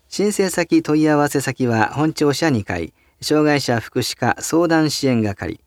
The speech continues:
電話、五二七三の四五一八番です。次に、生活保護受給世帯員、一世帯一名、第二分庁舎一階、生活福祉課相談係、電話、五二七三の四五五二番。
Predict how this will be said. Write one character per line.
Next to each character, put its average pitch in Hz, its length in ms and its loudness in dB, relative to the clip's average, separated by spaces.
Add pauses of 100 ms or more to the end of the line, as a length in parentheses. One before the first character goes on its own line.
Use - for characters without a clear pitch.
(140)
電 127 200 0
話、 117 200 0 (280)
五 131 220 2
二 127 220 2
七 107 200 0
三 104 280 -2
の 131 180 0
四 113 260 0
五 101 220 -4
一 87 220 -10
八 90 200 -10
番 - 180 -12
で 90 100 -10
す。 - 200 -14 (920)
次 110 180 -6
に、 101 220 -4 (180)
生 202 320 0
活 185 320 -2
保 170 160 0
護 147 120 4
受 120 200 -2
給 175 240 0
世 156 200 0
帯 113 220 0
員、 82 180 -8 (140)
一 143 120 0
世 143 280 -4
帯 113 180 0
一 110 220 -2
名、 85 320 -4 (600)
第 156 240 0
二 185 100 0
分 175 200 -2
庁 165 160 2
舎 139 160 -2
一 107 120 -4 (120)
階、 107 240 -2
生 175 280 -2
活 165 320 0
福 - 200 -4
祉 - 160 -8
課 120 120 -2
相 147 200 0
談 135 220 2
係、 95 360 -6 (280)
電 131 200 0
話、 123 140 2
五 131 220 2
二 139 180 2
七 110 200 0
三 107 280 -2
の 131 160 0
四 127 300 0
五 107 220 0
五 98 260 -2
二 95 200 -4
番。 82 260 -10